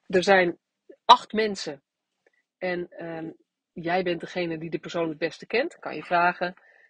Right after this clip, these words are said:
ehm, "Wie kent deze persoon in het echt?" En als het er dan twee of drie zijn, ja, dan schrikt iedereen aan tafel wel een beetje. Dus er zijn allerlei dingetjes die je kunt doen, in plaats van dat je meteen radicaal gaat zeggen, "Ja, een M D O zonder iemand erbij, dat is echt belachelijk, want,"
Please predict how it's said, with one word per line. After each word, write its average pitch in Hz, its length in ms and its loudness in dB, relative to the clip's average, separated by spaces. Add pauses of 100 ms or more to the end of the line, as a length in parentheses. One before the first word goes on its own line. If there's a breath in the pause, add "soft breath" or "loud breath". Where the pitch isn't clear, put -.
ehm, 170 340 -6 (340)
"Wie 196 260 0
kent 202 300 4
deze 202 220 2
persoon 202 380 0
in 202 120 0
het 196 120 -4
echt?" - 420 0 (500)
En 190 240 -10
als 202 160 -10
het 196 120 -6
er 202 60 2
dan 185 160 2
twee 202 300 2
of 175 60 -4
drie 233 240 0
zijn, 180 340 -2
ja, 185 160 -8
dan 185 120 0
schrikt - 300 -2
iedereen 226 360 0
aan 226 100 -2
tafel 165 340 -2
wel 147 120 -4
een 143 100 -8
beetje. 139 280 -10
Dus 196 180 -4
er 269 60 -2
zijn 277 160 2
allerlei 302 400 6
dingetjes 269 580 -4
die 233 120 -6
je 214 80 -4
kunt 196 240 -2
doen, 269 280 0 (680 soft breath)
in 214 140 -2
plaats 240 360 8
van 226 180 -4
dat 208 160 -2
je 220 80 -10
meteen 202 320 -2
radicaal 196 640 2
gaat 180 180 -10
zeggen, 190 300 -6
"Ja, 208 240 -4
een 196 200 -6
M 190 40 -8
D 185 120 0
O 208 140 0
zonder 214 280 -2
iemand 196 260 -4
erbij, 190 260 2
dat 202 120 -6
is 190 120 -16
echt - 160 -6
belachelijk, 202 560 0
want," 202 400 0